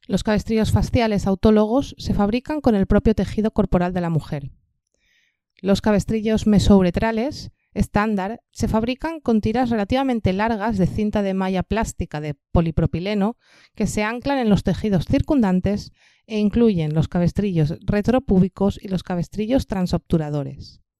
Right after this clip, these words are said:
Por último, los cabestrillos de incisión única se fabrican con tiras relativamente cortas de cinta de malla,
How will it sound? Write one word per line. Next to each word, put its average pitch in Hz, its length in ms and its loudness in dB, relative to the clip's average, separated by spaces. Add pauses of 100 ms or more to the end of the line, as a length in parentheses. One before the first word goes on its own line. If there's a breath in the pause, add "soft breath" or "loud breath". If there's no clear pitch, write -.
(920)
Por 185 160 6
último, 202 440 0 (240)
los 202 160 0
cabestrillos 208 600 2
de 185 60 2
incisión 220 440 4
única 208 480 0 (300 soft breath)
se 233 160 4
fabrican 233 420 2
con 214 240 6
tiras 170 420 2
relativamente 190 720 2
cortas 240 460 2
de 180 100 8
cinta 208 440 2
de 165 80 0
malla, 139 380 -4